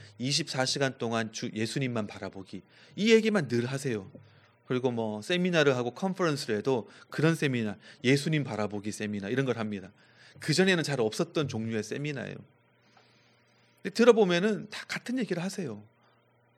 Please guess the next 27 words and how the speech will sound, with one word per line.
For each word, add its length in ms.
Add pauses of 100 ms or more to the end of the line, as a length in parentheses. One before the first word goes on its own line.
(400)
근데 160
이제 120
이분의 440
이야기에 840
힘이 320
실리는 400
것은 240
뭐냐면은 580 (220)
이분이 360
그런 220
삶을 260
살고 300
있거든요. 480 (440)
본인의 360
삶이 320
모범이 400
되기 280
때문에 520 (500)
그 100
말에 320
권위가 440
있고 240
많은 320
사람들한테 400
영향을 560 (260)
끼치시는 500
겁니다. 340